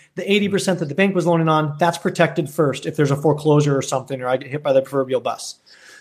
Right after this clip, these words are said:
So now I had a lot, I had a lot of information and a lot of power, because now I could go back to the seller and I could say, "Look, I'll buy the property, and I'll be able to help you guys clean up your portfolio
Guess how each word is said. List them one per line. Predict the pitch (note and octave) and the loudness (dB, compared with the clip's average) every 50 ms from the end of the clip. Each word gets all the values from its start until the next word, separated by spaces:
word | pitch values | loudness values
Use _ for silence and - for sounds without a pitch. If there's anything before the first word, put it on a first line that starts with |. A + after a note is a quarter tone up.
| - _ _ | -20 _ _
So | - - G3 | -6 -2 0
now | F#3 F#3+ A3+ C#4 D4 B3+ G#3 | 2 2 4 4 4 4 2
I | F#3 F3 | 2 0
had | D#3+ D#3+ G#3 G#3 | 0 0 2 2
a | F#3+ | 2
lot, | F3+ F#3 A3 B3 B3+ B3 - - | 2 0 -2 -2 -4 -4 -4 -2
I | F3 | 0
had | G#3+ G#3+ | 2 2
a | F#3+ | 2
lot | F3+ F#3+ A#3+ C4 C4 | 2 2 0 0 0
of | A#3 G#3 | 2 2
information | G#3 F#3+ F#3 F3 F#3 F#3 F#3+ F#3+ - E3+ E3 | 2 0 2 2 2 2 2 2 0 -2 -2
and | E3 E3+ | -2 -2
a | F3 | -4
lot | F3 F#3+ A#3 B3 A3 | -4 -4 -2 -2 -2
of | G3 - | -2 -4
power, | - - B3 C#4+ B3 E3+ C#3 B2 B2+ - - _ _ _ _ _ | -4 -2 2 2 4 4 2 0 -4 -10 -16 _ _ _ _ _
because | - F3 F3+ E3 E3+ | -4 -2 -2 0 0
now | G#3+ A#3+ C#4+ | 0 0 0
I | D4 | 0
could | C#4 C#4 G#3+ F3+ | 0 0 0 0
go | G3 | 2
back | F#3 G3 F#3+ G3 - | 2 2 0 0 -2
to | - F#3 | -4 -4
the | D#3 D3 | -4 -4
seller | D3 D3 - A#3+ C4 A#3+ D#3 B2+ A#2+ C3 D3 - _ _ _ _ _ _ _ _ _ _ _ _ _ _ _ | -4 -2 0 0 2 2 0 -2 -4 -8 -12 -16 _ _ _ _ _ _ _ _ _ _ _ _ _ _ _
and | - F#3+ G3 | 4 4 4
I | F#3+ | 4
could | G3 F#3+ | 4 0
say, | - - F#3+ F3 E3+ E3 E3 D#3 D3 - - - _ _ - | 0 2 2 4 4 2 0 -2 -6 -10 -20 -20 _ _ -8
"Look, | D#3 D#3 A3 A#3 A3+ - - - - _ _ _ _ - | -2 0 0 0 -2 -4 -12 -20 -20 _ _ _ _ -2
I'll | E3+ G3 A#3 | -2 0 0
buy | G#3 G#3+ G#3+ G#3 | 2 2 2 2
the | F#3 F3+ | 2 0
property, | - - F#3 G3+ - - C#3 B2+ B2 C3 C3 - _ _ _ _ _ _ _ _ _ _ - | -2 -2 -2 -2 -2 -2 -4 -6 -8 -10 -14 -16 _ _ _ _ _ _ _ _ _ _ -4
and | E3 F3 | 0 0
I'll | F#3 G3 | 2 2
be | F#3 G3+ | 2 2
able | G3 F#3 F#3+ | 2 2 2
to | F#3+ - E3+ D#3+ - | 0 0 0 -2 0
help | C3+ C#3+ G3+ G3 F3 | 0 0 0 0 0
you | G3+ | 0
guys | F3 F#3 F3+ F3 E3 E3+ | 0 2 2 2 2 0
clean | - - G3 G3 | -2 -2 0 0
up | F#3+ F#3 | 2 2
your | F#3+ E3+ | 0 -2
portfolio | D#3+ - - - - - A#3 A3+ A3+ A3+ A3 G#3+ G#3+ G#3+ G#3+ G#3+ | -2 -2 -4 -6 -4 0 2 4 4 4 4 4 2 0 -2 -4